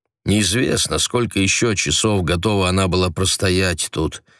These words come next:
Близорукие глаза Сеттера ещё не разглядели хозяина, который увидал его, ещё вися на подножке. «Маркиз!» —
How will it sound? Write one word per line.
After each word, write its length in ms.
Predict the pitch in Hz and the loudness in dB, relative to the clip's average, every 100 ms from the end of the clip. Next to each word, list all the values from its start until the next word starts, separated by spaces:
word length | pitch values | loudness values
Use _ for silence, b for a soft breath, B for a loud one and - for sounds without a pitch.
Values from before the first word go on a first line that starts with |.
| b b b _ | b b b _
Близорукие 720 | 87 92 87 101 98 87 95 87 | -2 -2 0 0 -2 -2 -4 -2
глаза 420 | 90 95 82 98 | 0 0 0 0
Сеттера 800 | - - 104 - - 92 87 - b b - | 0 0 -2 -2 -2 0 -2 -6 b b -4
ещё 320 | 92 - 104 | -2 0 0
не 140 | 92 | 0
разглядели 680 | 98 98 85 98 92 104 92 | 0 -2 0 -2 0 0 -2
хозяина, 840 | 85 92 82 90 110 104 90 82 76 b b b | -2 -2 -2 0 -2 -2 -2 -4 -6 b b b
который 420 | - 98 107 98 95 | -6 -4 0 0 -2
увидал 560 | 95 85 78 104 110 | -2 0 0 0 0
его, 380 | 92 98 98 92 b b _ | 0 0 0 -2 b b _
ещё 320 | 90 - - | -4 -2 -2
вися 440 | 90 92 - 98 95 | -2 -2 0 0 0
на 120 | 90 | 0
подножке. 840 | 92 82 85 87 85 - - - _ _ _ _ _ | -2 -2 -2 -2 -2 -4 -8 -20 _ _ _ _ _
«Маркиз!» — 1120 | - 113 185 156 202 285 294 247 160 - - | -2 2 2 0 0 2 2 2 2 0 -6